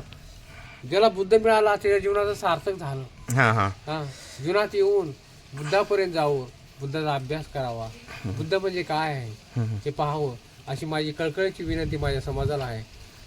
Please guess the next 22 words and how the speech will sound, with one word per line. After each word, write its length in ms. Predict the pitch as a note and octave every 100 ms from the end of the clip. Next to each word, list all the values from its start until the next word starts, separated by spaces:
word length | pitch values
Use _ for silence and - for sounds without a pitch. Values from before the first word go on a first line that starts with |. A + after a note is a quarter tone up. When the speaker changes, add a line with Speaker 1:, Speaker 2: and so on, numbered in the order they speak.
| - C#3
Speaker 1:
कारण 120 | C#3+
मी, 280 | D#3 F#3 G3 - - - - - - - - -
मला 260 | D3+ F#3+ G#3
एक 180 | G#3+ G3+
असंच, 400 | F3 A3+ A3 G#3
अ, 320 | G#3 G3 F3
एक 280 | E3 E3 -
पुस्तक 240 | D3 G3+
भेटलं, 380 | F#3 E3 D#3 D3
त्या 340 | - - -
Speaker 2:
हम्म. 140 | C3+ A#2
Speaker 1:
पुस्तकामधून 640 | - - F#3 F3+ F3+ F#3
मी 260 | F3 E3+ E3
रामपर्यंत 500 | F3 D#3+ D3+ D3+ C#3
पोहोचलो 420 | C3+ B2 A#2 A2+ - - - -
आणि 160 | B2 -
पूर्ण 460 | - - F3+ F#3
माझं 260 | F3+ E3 D#3+
जीवन 300 | D3 D#3+ D3+
क्षणाक्षणी 640 | C#3 F#3 G3+ F#3 F#3+ F3
मी, 100 | E3+
अ, 140 | E3